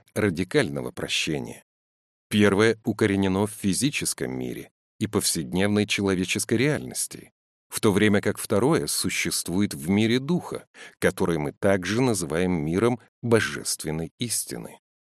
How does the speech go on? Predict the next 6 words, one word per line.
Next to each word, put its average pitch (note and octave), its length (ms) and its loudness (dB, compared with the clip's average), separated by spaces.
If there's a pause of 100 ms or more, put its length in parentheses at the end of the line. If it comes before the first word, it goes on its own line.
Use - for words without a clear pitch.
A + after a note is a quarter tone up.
(380)
Мы G#2+ 240 4
четко E3+ 380 2
проводим D3 400 4
границу C3 440 4
между A2+ 320 4
радикальным G#2+ 760 2